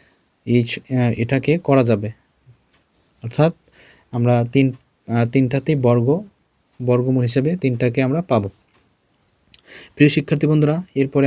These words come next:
আমরা একটু দেখে নিই, সাতাশ আছে আমাদের এখানে। তাহলে সাতাশ বলতে আমরা কি বুঝবো? দেখো সাতাশ বলতে কিন্তু আমরা জানি শিক্ষার্থী বন্ধু যে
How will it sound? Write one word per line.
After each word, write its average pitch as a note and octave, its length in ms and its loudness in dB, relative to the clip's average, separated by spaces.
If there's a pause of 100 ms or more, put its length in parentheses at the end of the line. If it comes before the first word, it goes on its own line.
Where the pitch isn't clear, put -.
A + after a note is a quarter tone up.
আমরা C3 160 2 (340)
একটু A#2 220 -6
দেখে A#2+ 220 0
নিই, C3 100 -2 (140)
সাতাশ C3+ 380 -2
আছে B2+ 180 -4
আমাদের B2+ 320 0
এখানে। C3 240 -2 (260)
তাহলে B2+ 260 0 (640)
সাতাশ C3+ 400 0 (120)
বলতে C3+ 180 2 (100)
আমরা C3+ 140 2 (120)
কি C3+ 160 0
বুঝবো? B2+ 260 -4 (380)
দেখো B2 220 0 (540)
সাতাশ C#3 380 0 (120)
বলতে C3+ 200 -2 (120)
কিন্তু C#3 300 -2 (180)
আমরা C3 180 0 (120)
জানি C3 260 2
শিক্ষার্থী B2 440 -6
বন্ধু B2 200 0 (120)
যে B2+ 100 2